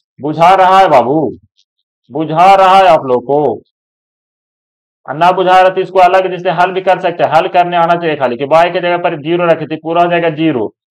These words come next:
तो बचेगा क्या? चार एक्स बराबर उधर क्या बचेगा? तो तीन सौ, तो एक्स बराबर हो जाएगा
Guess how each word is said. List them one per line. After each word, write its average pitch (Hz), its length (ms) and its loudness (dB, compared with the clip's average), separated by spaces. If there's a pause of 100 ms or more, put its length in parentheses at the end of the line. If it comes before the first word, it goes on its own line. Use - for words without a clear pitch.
तो 123 80 -14
बचेगा 180 420 0
क्या? 170 260 2
चार 165 340 2
एक्स 170 240 -6
बराबर 160 440 2
उधर 165 280 -4
क्या 170 140 0
बचेगा? 170 380 -2
तो 170 160 -6
तीन 143 300 -6
सौ, 101 240 -12 (360)
तो 123 60 -8 (200)
एक्स 175 280 -4
बराबर 165 340 4
हो 165 140 -2
जाएगा 165 260 2